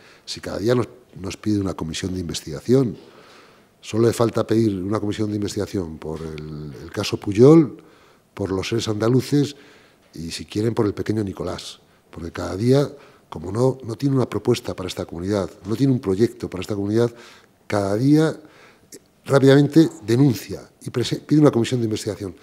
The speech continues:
<clears throat> Fíjese lo que pasó ayer. Cojan Teletipos. Como tiene tanta prisa, cuando ya estaba resuelto el problema del Hospital San Juan de Dios de Burgos, criticó al presidente porque no lo había resuelto y ya estaba resuelto.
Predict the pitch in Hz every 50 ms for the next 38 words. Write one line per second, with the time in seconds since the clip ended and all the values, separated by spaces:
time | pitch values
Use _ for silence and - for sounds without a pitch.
0 | - - - - - - - - - - 202 170 143 - - 185 139 165 127 160
1 | 156 127 123 - 107 95 - 110 101 85 78 71 73 - - - 127 - 151 139
2 | 120 - 110 98 92 87 - 98 - - - - - - _ _ _ _ _ -
3 | _ - - - - - - - - - - - _ _ _ _ _ - - _
4 | _ _ _ _ _ _ _ _ _ - 92 95 98 101 - 135 156 156 165 156
5 | 151 160 151 - 165 160 - - - 101 107 110 98 _ _ _ _ _ _ _
6 | - - 104 101 110 117 143 135 143 - 151 147 143 135 - - - - 117 104
7 | - - 147 143 139 135 - 117 104 - - 104 113 123 135 135 120 98 85 -
8 | - _ _ _ _ _ _ _ _ _ _ _ _ _ _ _ _ _ _ _
9 | _ _ _ _ _ _ 90 107 104 101 101 98 101 98 101 95 - - 104 -
10 | - 123 120 - 127 101 - 123 113 117 113 120 117 107 123 123 139 139 123 117
11 | 127 131 127 - - _ _ _ _ _ - - 143 139 135 - 127 - - 170
12 | 165 170 170 151 - 139 143 147 147 147 165 135 143 123 113 120 135 139 135 127
13 | 113 - - - - 151 143 - - 98 107 113 - - 101 95 92 87 - 113
14 | 101 - - -